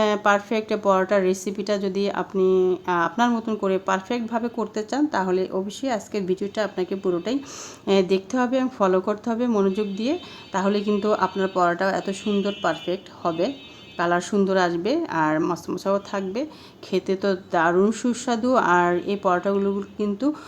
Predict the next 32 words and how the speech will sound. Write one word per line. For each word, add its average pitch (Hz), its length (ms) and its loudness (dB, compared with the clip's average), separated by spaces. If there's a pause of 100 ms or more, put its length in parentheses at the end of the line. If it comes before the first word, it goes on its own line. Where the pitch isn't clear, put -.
(240)
অনেক 185 340 2
সময় 190 360 2
ধরে, 220 260 -2
দীর্ঘ 180 520 2
সময় 190 360 2
ধরে 190 220 2
কিন্তু 196 300 -2
সফটও 165 580 -4
থাকবে। 156 320 -6
আহ, - 840 -4
অনেকে 202 260 4
বলেন 190 360 4
যে 196 160 2
পরোটা 180 420 2
বানালে 175 460 2
পরবর্তীতে 175 600 0
পরোটা 160 300 -2
শক্ত 180 380 -6
হয়ে 185 300 -2
যায়, 175 180 -4
ছিঁড়তে 208 360 -6
পারেন 170 280 -4
না। 202 380 -4 (720)
তো 180 200 2 (340)
আশা 240 220 2
করছি 269 420 2
আজকের 202 460 -2
রেসিপিটা 214 460 -4
যদি 226 260 -2
আপনি 220 200 0
পুরোপুরি 226 600 -4
হুবহু 214 420 -2